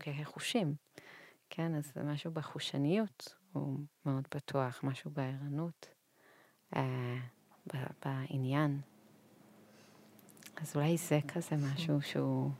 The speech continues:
איפשהו מההתחלה. אני חושבת שלילדים יש את זה בגדול, באופן טבעי, כאילו, יש לנו את היסוד היצירתי הזה,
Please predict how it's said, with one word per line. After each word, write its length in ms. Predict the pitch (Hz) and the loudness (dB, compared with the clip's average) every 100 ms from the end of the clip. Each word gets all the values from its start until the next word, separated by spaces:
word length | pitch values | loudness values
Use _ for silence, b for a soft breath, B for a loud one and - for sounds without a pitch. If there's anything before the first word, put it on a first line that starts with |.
| - - - - | -10 -20 -20 -16
איפשהו 340 | - - 165 | -10 0 4
מההתחלה. 640 | 147 135 131 - 139 135 147 - b b b b b b - | 6 4 2 -2 2 4 4 2 b b b b b b -2
אני 60 | |
חושבת 260 | 143 - 160 | 2 4 4
שלילדים 540 | 185 170 147 143 160 | 8 10 10 10 10
יש 220 | 170 170 170 | 10 8 4
את 80 | |
זה 160 | 175 143 131 151 196 - - - - | 6 6 4 0 -6 -10 -16 -10 0
בגדול, 380 | 151 139 139 139 | 0 2 2 2
באופן 380 | 135 143 175 160 | 2 4 4 4
טבעי, 440 | 151 135 - 185 | 2 2 6 6
כאילו, 280 | 147 151 143 | 6 0 2
יש 260 | 135 151 196 | 4 4 6
לנו 120 | 180 | 6
את 120 | 147 | 6
היסוד 400 | 135 131 - 170 | 2 0 2 4
היצירתי 640 | 165 139 - 131 131 - 190 | 4 4 0 -2 -2 4 4
הזה, 240 | 214 247 | 6 4